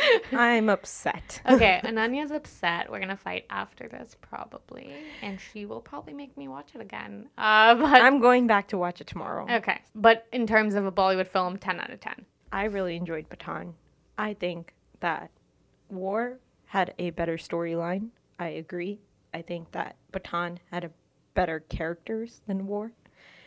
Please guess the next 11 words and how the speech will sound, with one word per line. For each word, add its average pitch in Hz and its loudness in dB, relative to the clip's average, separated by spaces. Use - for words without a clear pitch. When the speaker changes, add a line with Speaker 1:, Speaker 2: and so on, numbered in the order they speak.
Speaker 2:
I 175 -6
think 175 -8
that 160 -2
overall, 180 2
Pathaan 170 -6
was 175 -8
amazing, 185 -2
just 202 -2
like 175 -8
War 170 0
was. 165 -4